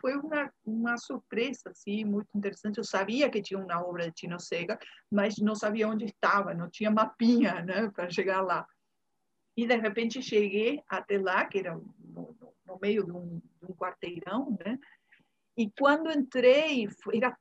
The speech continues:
todo escuro, exatamente o oposto do trabalho do Lafur, mas que era uma coisa que, eh, para mim foi muito significativa, porque se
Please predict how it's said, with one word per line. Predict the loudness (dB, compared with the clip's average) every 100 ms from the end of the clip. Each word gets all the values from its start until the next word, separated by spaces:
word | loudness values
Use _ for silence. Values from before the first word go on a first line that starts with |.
| -2
todo | 0 2
escuro, | -2 -2 0 2
exatamente | 2 0 -2 0 0 0 0
o |
oposto | 0 0 0 -2 -2 -2
do | -4
trabalho | -4 -4 -4 -4 -4
do | -2
Lafur, | -4 -6 -6 -4 -4 -8 _ -20 -6
mas | -2 -2
que | 0 -2
era | 0
uma | 0 -2
coisa | -2 -2 -2 -4
que, | -4 -6 -6 -12 _ _ 0
eh, | 2 4 2 0
para | -2 0
mim | 0 0
foi | -2 -4 -2
muito | 0 0 0 -2
significativa, | -6 -2 -2 -4 -6 -6 -4 -2 0 0
porque | -2 -4
se | -4 -6